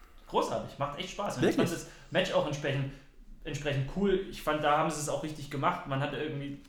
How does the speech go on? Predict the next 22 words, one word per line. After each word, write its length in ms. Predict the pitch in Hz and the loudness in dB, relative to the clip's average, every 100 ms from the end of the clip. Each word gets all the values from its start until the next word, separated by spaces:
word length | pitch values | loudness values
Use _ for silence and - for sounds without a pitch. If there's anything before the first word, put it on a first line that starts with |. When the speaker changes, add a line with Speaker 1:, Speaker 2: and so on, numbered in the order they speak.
| - | -20
Speaker 1:
trotzdem 600 | - 165 - 139 170 180 | -6 -4 -4 2 4 6
diese 220 | 151 147 | 4 0
Fülle 320 | 143 180 185 147 | 2 6 8 8
an 260 | 147 135 | 6 2
Menschen 400 | 139 208 - 143 | 2 2 0 -2
im 120 | 143 | -2
Ring 240 | 131 139 135 | 0 0 2
waren, 340 | 127 143 165 - - - | 4 4 2 -6 -14 -8
das 160 | 135 | -6
Gefühl, 240 | 139 160 170 | -4 -4 -2
dass 160 | 151 151 | -2 -4
diese, 340 | 135 139 131 - - - - | -4 -4 -6 -8 -12 -8 0
ähm, 440 | 135 131 131 139 - 143 | 2 2 0 -2 -6 -2
Rivalität, 560 | 151 151 139 147 196 | 2 4 4 4 4
die 80 | 135 | 2
zwischen 260 | 131 147 143 | -2 -2 0
den 140 | 139 | 0
Usos 280 | 180 208 165 | 2 0 0
und 180 | 127 120 | 0 0
New 140 | 175 | 2
Day 200 | 185 135 117 | 4 2 2
herrscht, 240 | 139 | 0